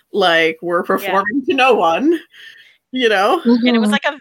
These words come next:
Speaker 2: very small stage. It didn't look like it had a lot of headroom and
Speaker 1: Yeah.
Speaker 2: stuff, but they, like, they still had their laptop to play the backing tracks and stuff. So
Speaker 1: They
Speaker 2: I was like,
Speaker 1: did.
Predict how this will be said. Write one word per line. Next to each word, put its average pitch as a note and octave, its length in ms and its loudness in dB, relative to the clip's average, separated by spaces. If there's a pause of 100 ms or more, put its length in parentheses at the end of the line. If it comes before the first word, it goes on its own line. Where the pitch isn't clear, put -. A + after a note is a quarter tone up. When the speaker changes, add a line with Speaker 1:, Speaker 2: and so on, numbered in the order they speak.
Speaker 2:
very A3+ 300 -4
small G3+ 500 -4
stage. G3 460 -14
It F#3 60 -20
didn't G3 160 -14
look F#3+ 140 -20
like G3 140 -14
it G3 40 -8
had F#3 60 -10
a F3+ 100 -12
lot F3+ 220 -16
of E3+ 80 -16
headroom A#3 600 -14 (540)
and A3+ 100 -12
Speaker 1:
Yeah. A3+ 180 0
Speaker 2:
stuff, - 80 -2
but A#3+ 140 -10
they, A3+ 100 -4
like, G#3+ 240 -2
they A3+ 100 -4
still B3 200 -6
had B3 200 -2
their A#3+ 120 -6
laptop G#3+ 600 -4
to - 80 -20
play G3 220 -12
the F#3+ 120 -16
backing F#3+ 460 -10
tracks F#3 540 -14
and G3 100 -20
stuff. F#3+ 380 -12
So G#3 100 -14
Speaker 1:
They F#3+ 60 -6
Speaker 2:
I - 40 -6
was G3 140 -18
like, - 180 -6
Speaker 1:
did. C3 100 -16